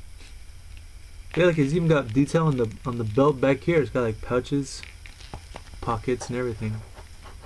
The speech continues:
But he has, has the logo on his belt too. It's awesome. Look at the hand. Damn, look at this.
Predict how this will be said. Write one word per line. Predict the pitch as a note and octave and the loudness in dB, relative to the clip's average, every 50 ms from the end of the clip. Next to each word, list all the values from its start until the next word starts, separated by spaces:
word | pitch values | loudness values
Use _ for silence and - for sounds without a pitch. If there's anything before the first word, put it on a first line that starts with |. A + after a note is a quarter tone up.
| - - - - - - - - | -16 -16 -16 -16 -18 -18 -16 -4
But | - B2 A#2 | -2 0 4
he | A#2 | 6
has, | D3 D3+ | 6 6
has | E3+ D#3+ C#3 E3+ F3+ D#3 | 8 6 6 6 4 6
the | D3+ C3 | 6 4
logo | B2 B2 D3 D#3+ D#3+ D#3 C3+ B2 B2 B2 | 6 6 6 6 6 6 6 6 6 6
on | B2+ B2+ C3+ C3 | 4 0 -2 -2
his | B2 A2+ | -2 -4
belt | G#2+ - D3+ D3 C3+ - - | 0 2 2 2 2 0 0
too. | - F3+ C#3+ A#2+ G#2+ - - - - - - - | 2 2 4 4 0 -4 -8 -14 -16 -14 -16 -14
It's | - - | -12 -6
awesome. | - D#3 D#3+ D#3+ D3+ - - A2+ G#2+ G#2+ G#2 - - - - - - - - - - - - - - - - - - - - - - - - - - - - - - - - - - - - - - | 0 2 4 4 4 2 -2 -4 -4 -4 -6 -8 -14 -16 -16 -16 -16 -16 -18 -18 -18 -18 -18 -18 -16 -16 -16 -16 -16 -16 -16 -16 -14 -14 -14 -14 -14 -16 -16 -16 -16 -16 -16 -16 -16 -16 -14 -10 -2
Look | C#3+ D#3 G#3 | 2 4 6
at | B3 | 6
the | G#3 - | 6 4
hand. | F#2+ E2 B2+ D#3+ F#3 D#3+ A#2+ A2 G2+ - - - - - - - - - - - - - - - - - - - - - | 4 2 2 4 4 4 2 0 -2 -6 -8 -16 -16 -16 -16 -16 -16 -18 -18 -18 -18 -18 -16 -16 -16 -16 -16 -18 -12 -4
Damn, | G#3 G#3+ G#3+ G3 F3+ E3+ | 0 2 4 4 4 4
look | F#3 G#3+ G#3 | 4 4 4
at | F3 C3+ | 4 4
this. | A#2+ A2 G#2+ - - - - | 4 0 -2 -6 -10 -14 -16